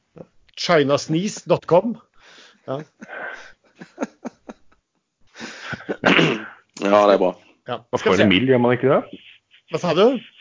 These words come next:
Speaker 3: Man får vel en mild egentlig, men kanskje hundre tusen var litt lite.
Speaker 1: Ja, ta i, ta i, Erlend. Du, eh, annet spørsmål, skal vi se. Eh, defensive aksjer for disse turbulente tider, med begrunnelse på hvorfor?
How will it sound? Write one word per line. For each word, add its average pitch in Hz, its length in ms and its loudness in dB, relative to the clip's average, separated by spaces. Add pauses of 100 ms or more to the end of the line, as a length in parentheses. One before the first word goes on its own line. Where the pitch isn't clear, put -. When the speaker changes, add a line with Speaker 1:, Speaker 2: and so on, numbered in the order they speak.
(540)
Speaker 3:
Man 135 160 4
får 107 160 2
vel 98 80 0
en 127 80 0
mild 85 240 -2
egentlig, 113 400 0
men 139 100 -4
kanskje 120 200 -4
hundre 104 220 -2
tusen 117 260 -6
var 107 100 -6
litt 104 80 -6
lite. - 280 -6 (1300)
Speaker 1:
Ja, 123 120 -10 (240)
ta 170 180 -2
i, 156 80 -2 (480)
ta 156 160 0
i, 139 80 0
Erlend. 127 240 -4 (640)
Du, 202 80 6
eh, 214 400 4
annet 202 160 0
spørsmål, 147 340 -2
skal 180 160 -6
vi 151 80 -6
se. 127 60 -4
Eh, 151 560 0
defensive 143 720 -2
aksjer 180 420 -2
for 175 220 0
disse 160 400 -4
turbulente 151 500 2
tider, 143 320 2
med 147 240 2
begrunnelse 131 400 -2
på 123 140 -2
hvorfor? 135 320 0